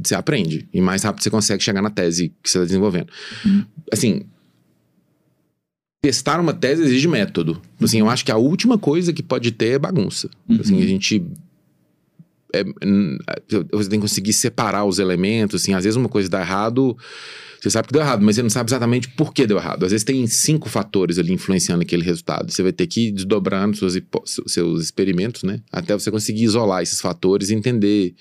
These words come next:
Speaker 1: qual é o mais preponderante, qual, o que que você consegue mexer na fórmula pra funcionar.
Speaker 2: Uhum.
Speaker 1: É, por, por eu e o Carlos, o, o, o, o outro fundador da Tarkin,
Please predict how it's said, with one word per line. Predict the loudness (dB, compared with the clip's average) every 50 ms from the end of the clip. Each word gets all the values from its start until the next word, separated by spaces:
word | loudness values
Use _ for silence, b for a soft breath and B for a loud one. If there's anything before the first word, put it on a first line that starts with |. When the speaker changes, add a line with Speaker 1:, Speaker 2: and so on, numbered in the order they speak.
| B B B B B B B B B B B
Speaker 1:
qual | -4 -2 0
é | 0
o |
mais | -2 -2 -2
preponderante, | -4 -2 -2 0 0 2 2 2 2 2 0 0 0 -2 -4
qual, | -2 0 0 0 -2
o | -4
que | -4 -6 -4 -4
que | -2
você | 0
consegue | 0 0 0 0 0 0 2
mexer | 2 2 0 0 -2
na | -2 -2
fórmula | -2 -2 -2 -2 0 0 0 0 0
pra | 0 -4 -4
funcionar. | -2 -4 -4 -2 0 0 0 0 -2 -4 -4 _ 2
Speaker 2:
Uhum. | 2 2 2 0 0 2
Speaker 1:
É, | 2 2 0 0 -2 -4 -8 -10 B B B B B B B B B B B B B B B B B B B _ _ _ _ _ _ _ _ _ _ _ _ _ _ _ _ _ _ _ _ 0
por, | 2 2 2 0 -4 -2
por | 0 2 4
eu | 4 4 4 4
e | 2
o | 2
Carlos, | 2 2 0 0 2 2
o, | 2 2
o, | 2 2 0 0 0 0 0 -2 -2 -4 -4 -6 -12
o, | -10 -6 -4 -2 -2 -2 -4 -6 -8 -12 _ _ -20 -20 -20 _ _
o | 0 2
outro | 2 2 0 0
fundador | 0 0 0 2 0 0 0 0
da | 0 -2 -4
Tarkin, | -4 -2 -4 -4 -4 -4 -4 -4 -4 -4